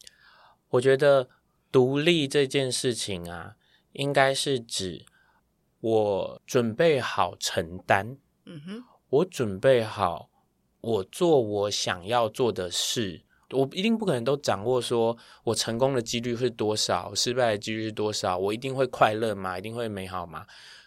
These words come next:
Speaker 1: 可是我能够做这个选择，然后我在做这个选择的时候啊，我是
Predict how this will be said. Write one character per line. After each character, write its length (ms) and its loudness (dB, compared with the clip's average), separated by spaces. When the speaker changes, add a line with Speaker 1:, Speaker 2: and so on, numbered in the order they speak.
Speaker 1:
可 160 -2
是 180 6
我 280 4
能 200 -6
够 360 4
做 400 6
这 300 2
个 200 -2
选 460 -6
择， 460 -8
然 160 -2
后 160 8
我 140 6
在 180 2
做 260 2
这 140 0
个 160 0
选 280 -4
择 220 -4
的 140 -4
时 240 -4
候 280 2
啊， 300 -4
我 180 0
是 480 -2